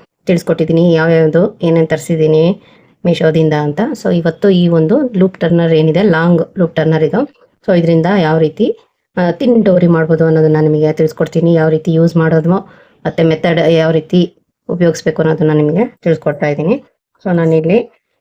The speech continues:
ತಿನ್ ಡೋರಿ ಮಾಡೋದಕ್ಕೆ ಇಷ್ಟು ಒಂದ್ ಇಂಚಷ್ಟು ಅಗಲ, ಒಂದ್ ಇಂಚ್ ಅಥವಾ,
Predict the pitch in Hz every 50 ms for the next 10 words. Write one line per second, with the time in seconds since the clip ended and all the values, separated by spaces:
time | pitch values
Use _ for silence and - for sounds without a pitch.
0 | _ _ 220 196 196 180 180 165 165 160 160 156 151 151 147 156 143 - 160 170
1 | 214 254 - - _ _ _ _ _ 190 - - 170 196 262 277 - _ _ _
2 | _ _ _ _ _ - - _ _ _ _ - 185 185 190 190 185 180 175 165
3 | 156 151 - - 185 170 160 165 170 160 - - - 180 170 170 170 170 160 -
4 | 160 160 - - 214